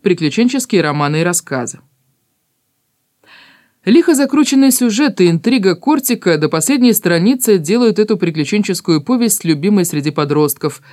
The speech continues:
Главный герой повести, Миша Поляков, находит во дворе спрятанный от посторонних глаз офицерский кортик, в котором он обнаруживает зашифрованное послание. И теперь вся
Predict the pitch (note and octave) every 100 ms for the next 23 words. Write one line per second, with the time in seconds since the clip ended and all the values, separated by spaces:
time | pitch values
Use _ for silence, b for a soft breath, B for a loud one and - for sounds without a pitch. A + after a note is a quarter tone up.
0 | b b b b b - D3+ D3 D3 C#3+
1 | D3+ - C4 B3 - A3+ A3+ G#3+ G#3 G#3+
2 | G#3 G#3+ G#3 F3 E3+ E3+ C#4 C4 G3+ E3+
3 | F#3+ B3+ B3 - G#3 A#3+ B3 G#3+ G3+ G3
4 | - F3+ G#3 G3+ F3 D#3 G#3 G#3 F3 E3
5 | - F#3 - F#3 F3 - A#3 G#3 - C#3+
6 | - - b b b _ - C#3 D3 C#3+
7 | F3 B3+ A3 F3 E3 G3+ G#3+ F#3 F#3 D3+
8 | D#3 D3 D#3 D#3 D#3 E3 - C#3+ C#3+ C#3+
9 | C#3+ D3 - _ _ _ _ - C3+ B2
10 | C#3+ A#3+ C4 B B B _ - G#3